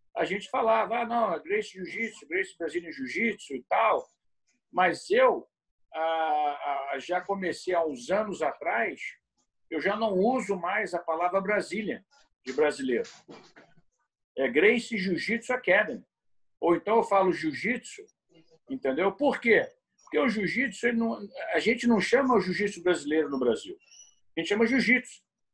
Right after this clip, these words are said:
Então, as pessoas têm que entender que hoje o jiu-jitsu é o que é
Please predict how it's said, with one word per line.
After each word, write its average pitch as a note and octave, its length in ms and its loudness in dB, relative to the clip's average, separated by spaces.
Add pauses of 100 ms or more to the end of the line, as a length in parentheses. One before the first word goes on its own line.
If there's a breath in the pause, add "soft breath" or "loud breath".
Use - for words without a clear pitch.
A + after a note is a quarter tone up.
(380)
Então, A3+ 240 2
as A#3+ 120 4
pessoas A#3 380 2
têm A3+ 140 0
que G#3+ 100 -8
entender F3+ 380 2
que E3+ 120 -4
hoje G3 480 4
o D3+ 40 -4
jiu-jitsu C3+ 760 -8 (1000)
é A#3+ 280 2
o A#3+ 120 -4
que F#3+ 200 -6
é A#3+ 320 -2